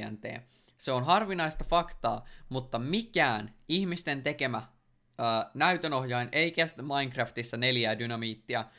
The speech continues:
nasa kehittää parasta aikaa supertietokonetta, jolla pystyttäis pyörittämään Minecraftia, kun neljä T N T:tä räjähtää, mutta valitettavasti teknologia ei oo vielä siellä.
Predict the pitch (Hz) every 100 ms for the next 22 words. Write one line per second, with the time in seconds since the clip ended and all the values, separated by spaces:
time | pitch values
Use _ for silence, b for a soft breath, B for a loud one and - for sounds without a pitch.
0 | B B - 170 214 202 135 143 143 135
1 | - 123 143 139 131 127 123 123 120 151
2 | 185 151 - 135 123 110 107 113 - 117
3 | 135 131 123 147 139 127 120 117 - 135
4 | 127 123 120 117 117 131 120 117 107 -
5 | 117 110 117 117 143 120 113 113 110 113
6 | 113 113 117 135 131 123 123 123 123 127
7 | 139 156 156 - 175 175 - 175 170 147
8 | 123 117 117 117 123 123 123 120 113 113
9 | 110 110